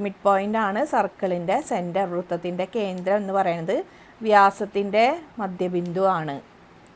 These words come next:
അല്ലേ? ഒരു വ്യാസം വരയ്ക്കുമ്പോൾ അതിൻ്റെ മധ്യബിന്ദു ആയിട്ട് വരും വൃത്തത്തിൻ്റെ കേന്ദ്രം എന്ന് പറയുന്നത്. അപ്പോൾ എന്ത് ചെയ്താൽ മതി? ഇതിൻ്റെ മധ്യബിന്ദു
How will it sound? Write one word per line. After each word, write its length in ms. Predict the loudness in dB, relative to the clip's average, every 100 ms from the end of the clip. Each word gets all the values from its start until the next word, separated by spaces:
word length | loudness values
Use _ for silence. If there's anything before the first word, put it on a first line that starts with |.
| -16 -4
അല്ലേ? 160 | 0 2
ഒരു 80 | 2 4
വ്യാസം 340 | 4 2 -2 -2
വരയ്ക്കുമ്പോൾ 320 | -4 -6 -4
അതിൻ്റെ 200 | 0 0 0 -6
മധ്യബിന്ദു 500 | -4 -2 -2 -2 0 2
ആയിട്ട് 220 | 2 0
വരും 200 | 0 0 -4
വൃത്തത്തിൻ്റെ 520 | -4 -4 -4 -2 -2 -2 -10 -20 -14 2
കേന്ദ്രം 340 | 2 2 0 -2
എന്ന് 120 | 0
പറയുന്നത്. 340 | -2 -4 -8 -12 -14 -20 -14
അപ്പോൾ 160 | -4 -2
എന്ത് 160 | 2 2
ചെയ്താൽ 240 | 4 2 2
മതി? 140 | -2 -4
ഇതിൻ്റെ 240 | -4 -4 -4
മധ്യബിന്ദു 640 | -2 -2 0 2 0 0